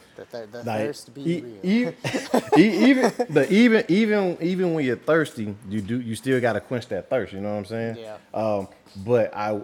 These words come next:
Speaker 2: again, that goes back to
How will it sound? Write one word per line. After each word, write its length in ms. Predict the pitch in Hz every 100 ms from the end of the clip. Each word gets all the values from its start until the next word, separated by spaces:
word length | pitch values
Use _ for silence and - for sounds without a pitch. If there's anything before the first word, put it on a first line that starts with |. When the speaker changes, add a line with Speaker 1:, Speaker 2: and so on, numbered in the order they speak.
| -
Speaker 2:
again, 460 | 92 101 117 95
that 180 | 92 98
goes 360 | 104 107 104 90
back 400 | 87 107 104 - -
to 540 | 113 104 98 98 95